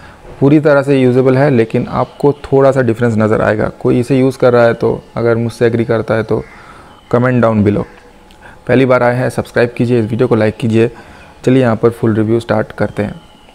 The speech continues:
मैंने pros बता दिए, चलिए सबसे, आ, बड़े तीन cons भी मैं बता देता हूँ यहाँ पर, आ, तो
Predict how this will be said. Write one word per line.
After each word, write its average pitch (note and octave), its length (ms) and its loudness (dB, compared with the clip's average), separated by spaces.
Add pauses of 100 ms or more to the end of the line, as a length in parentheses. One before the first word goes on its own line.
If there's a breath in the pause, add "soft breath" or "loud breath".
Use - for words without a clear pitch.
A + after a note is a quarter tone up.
(800 loud breath)
मैंने C3+ 120 2
pros C#3 300 2
बता C3 180 2
दिए, B2+ 180 2
चलिए B2+ 340 0
सबसे, B2 460 0
आ, A#2 520 -2 (480)
बड़े B2 360 2
तीन B2 340 -2
cons A#2 340 -2
भी B2 100 0
मैं A2 260 0
बता G#2+ 240 -2
देता A2+ 180 -2
हूँ A2 120 0
यहाँ G#2+ 140 0
पर, B2+ 160 0 (1080 loud breath)
आ, A#2 180 0
तो A2+ 460 2